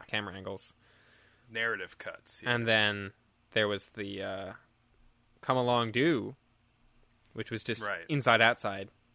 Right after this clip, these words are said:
Speaker 1: whereas this is sort of train goes into a tunnel, we see inside the train, and then we cut back outside the train, which
Speaker 2: Yeah.
Speaker 1: is a
Speaker 2: Un-,
Speaker 1: bit more
Speaker 2: unlike Come Along Do, where the scenes don't really have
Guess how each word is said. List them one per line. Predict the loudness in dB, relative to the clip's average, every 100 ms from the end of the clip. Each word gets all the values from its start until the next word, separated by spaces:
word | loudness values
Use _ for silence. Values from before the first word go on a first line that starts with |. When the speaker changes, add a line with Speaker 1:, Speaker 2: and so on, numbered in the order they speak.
| _
Speaker 1:
whereas | 2 2 4
this | 2 0
is | -6
sort | -4 -4
of | -4 -10 _ _ _ _ _
train | -2 0
goes | 2
into | 0 -2
a |
tunnel, | -2 -2 -4 -8
we | -14
see | -8 -4
inside | -2 -2 -4
the |
train, | -4 -8 -8 -10
and | -14
then | -16
we | -12
cut | -8 -8
back | -8 -8
outside | -10 -10 _ -2 -2 -2
the |
train, | -8 -14 -14 -20 _ _ _ _ _ _ _ _ _ _ _ _ _ _ -10
which | -4 0
Speaker 2:
Yeah. | -2
Speaker 1:
is | -2
a | -2 0
Speaker 2:
Un-, |
Speaker 1:
bit | 0 2
more | 2
Speaker 2:
unlike | 4 4 4
Come | 0 -2
Along | 0 0 -2 -4
Do, | -6 -6 -4
where | 0 0
the | -2
scenes | -8 -6 -6 -6
don't | -4 -6 -6 -8
really | -4 -4
have | -6